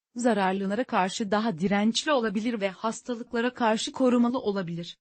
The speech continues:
Kontrol ve müdahale yöntemleri arasında, doğal düşman olarak adlandırılan yararlı böceklerin kullanılması da yer alır.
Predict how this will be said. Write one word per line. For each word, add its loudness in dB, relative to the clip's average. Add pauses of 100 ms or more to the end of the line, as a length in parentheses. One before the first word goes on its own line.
Kontrol 0
ve 2
müdahale 0
yöntemleri 2
arasında, -4 (340)
doğal 2
düşman 0
olarak -2
adlandırılan -2
yararlı -2
böceklerin 0
kullanılması -2
da 0
yer -2
alır. -8